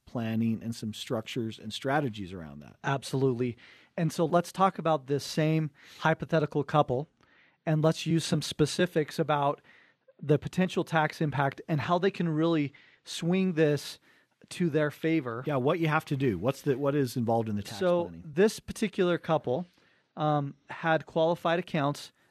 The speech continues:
Speaker 2: of just over a million dollars, a million thirty-three thousand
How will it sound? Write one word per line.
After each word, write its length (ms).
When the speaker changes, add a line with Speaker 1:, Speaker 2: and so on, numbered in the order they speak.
Speaker 2:
of 160
just 300
over 240
a 60
million 340
dollars, 540
a 80
million 420
thirty-three 680
thousand 600